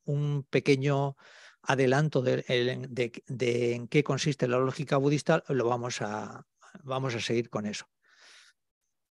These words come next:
Dijimos, toda la realidad, y esto es lo que hay que ir, conviene ir aprendiéndose de memoria siempre que se pueda, toda la realidad se puede, eh, separar en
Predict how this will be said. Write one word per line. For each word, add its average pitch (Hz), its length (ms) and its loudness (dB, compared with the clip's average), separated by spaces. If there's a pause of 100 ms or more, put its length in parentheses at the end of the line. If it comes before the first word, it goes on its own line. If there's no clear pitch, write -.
(800)
Dijimos, 147 500 0 (140)
toda 190 240 8
la 190 120 4
realidad, 156 600 2 (840)
y 139 100 0
esto 139 160 4
es - 20 6
lo 147 80 8
que 139 60 6
hay 139 100 4
que 143 300 6 (260)
ir, 160 220 2
conviene 143 360 4
ir 139 140 6
aprendiéndose 135 640 2
de 131 100 4
memoria 117 380 0
siempre 120 260 -2
que 120 80 -6
se 123 80 -6
pueda, 113 360 -4
toda 170 200 8
la 175 140 6
realidad 156 360 2
se 170 120 -2
puede, 143 420 -2
eh, 135 440 -6 (840)
separar 135 640 0 (320)
en 143 400 2